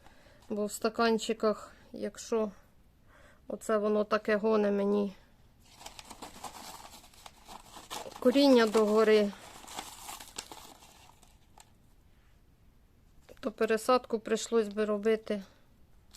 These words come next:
через місяця, ну, на осінь десь приблизно, і вони б мені б уже удвох не влізли. Отак я собі перестрахувалась і посадила їх сюди.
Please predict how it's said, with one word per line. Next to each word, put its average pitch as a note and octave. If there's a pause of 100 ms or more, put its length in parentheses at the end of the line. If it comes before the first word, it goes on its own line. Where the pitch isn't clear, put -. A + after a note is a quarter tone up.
(1040)
через G3
місяця, G#3 (160)
ну, G#4+
на B3+
осінь A#3
десь G3
приблизно, G3+
і A3
вони A#3
б A3
мені A3
б G#3
уже G3 (480)
удвох G3+
не G#3
влізли. F3 (600)
Отак -
я G#3
собі G#3
перестрахувалась G#3+
і - (100)
посадила F#3
їх G3
сюди. F3